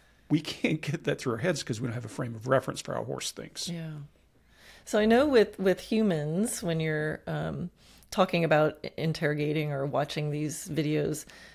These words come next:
Speaker 2: um, to get the baseline, you'll talk to them about or ask them questions about, like,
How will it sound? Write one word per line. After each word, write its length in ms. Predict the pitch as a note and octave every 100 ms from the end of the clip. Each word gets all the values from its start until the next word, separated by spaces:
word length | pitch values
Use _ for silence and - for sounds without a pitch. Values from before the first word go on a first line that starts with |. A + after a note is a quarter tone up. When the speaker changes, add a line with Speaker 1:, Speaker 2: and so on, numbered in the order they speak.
| -
Speaker 2:
um, 460 | - D#3+ C#3+ C#3 C#3 -
to 120 | A#3
get 200 | A3 A3+
the 100 | G#3+
baseline, 800 | F3 G3 - D#3 D3 C#3+ D3+ -
you'll 680 | E3 E3+ D#3+ D#3 D#3 D#3 D#3 - - - _ _ _ -
talk 380 | - F#3+ -
to 140 | - F#3
them 240 | E3 E3
about 580 | D#3+ D3 D#3 D3+ D#3 D#3 - _ _ _
or 140 | D#3+ D3
ask 180 | D#3+ -
them 120 | D3+
questions 440 | - D#3 - D3+
about, 500 | D#3 D3 D3 D3 C#3+
like, 340 | D#3 D3+ C#3+